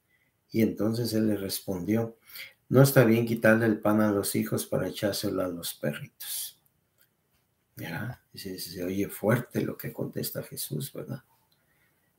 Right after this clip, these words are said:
Bueno, pues hay veces nosotros pensamos que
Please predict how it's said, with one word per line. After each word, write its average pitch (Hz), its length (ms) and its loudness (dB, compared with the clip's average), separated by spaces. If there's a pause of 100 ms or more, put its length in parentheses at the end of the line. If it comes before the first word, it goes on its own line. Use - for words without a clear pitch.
(160)
Bueno, 101 320 -6
pues - 200 -4
hay 101 160 2
veces - 640 -2
nosotros - 480 -4
pensamos - 600 -4
que - 300 -6